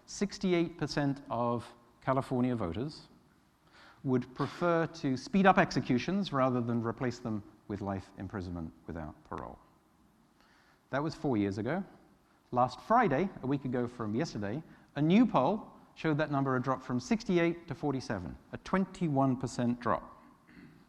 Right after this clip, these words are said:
in people who would rather send people to, to be executed than to life imprisonment without parole. I can't tell you why that has changed, but hey,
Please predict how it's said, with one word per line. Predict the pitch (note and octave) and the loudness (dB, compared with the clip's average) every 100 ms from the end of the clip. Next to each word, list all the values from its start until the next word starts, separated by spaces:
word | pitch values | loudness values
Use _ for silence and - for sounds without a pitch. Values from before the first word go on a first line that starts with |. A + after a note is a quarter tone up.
| - | -4
in | A#2 | -4
people | C#3 B2 B2+ | -2 -2 -2
who | A#2+ A#2+ | -2 0
would | G#2+ G2+ | -2 -2
rather | G2+ B2+ D3+ C3+ - - | 2 4 4 2 -4 -14
send | - A#2 G2+ | -12 -8 -6
people | G#2+ A2 G2+ - - _ - | -6 -4 -6 -8 -20 _ -8
to, | F#2+ F2 E2+ G2 - - | -4 -2 -4 -8 -18 -12
to | F#2 D#2+ | -8 -6
be | D2+ F2+ | -6 -6
executed | E3 D3 C#3 A#2+ G2+ F2 - - - | -6 -4 -2 -2 -2 -6 -12 -14 -2
than | A2 G#2+ G2+ - - | 0 0 -2 -8 -10
to | G#2+ | -2
life | G2 F2+ | -2 -2
imprisonment | F#2+ G#2+ E2+ E2 D#2 | -4 -6 -4 -4 -4
without | - D#2 D2+ | -6 -6 -6
parole. | - D2+ B1+ - - - _ _ - - - | -6 -6 -6 -12 -20 -20 _ _ -20 -20 -8
I | A#2 | -4
can't | A2+ A2+ | -2 -2
tell | A#2 | 0
you | G2+ | 0
why | D#2+ E2 G#2+ G3+ | 0 0 0 0
that | G#3+ | 0
has | F3 - | -4 -6
changed, | D#3 E3 E3+ - - _ | -6 -4 -6 -12 -20 _
but | - G#2 - - - | -8 -8 -10 -18 -6
hey, | C#3 | -4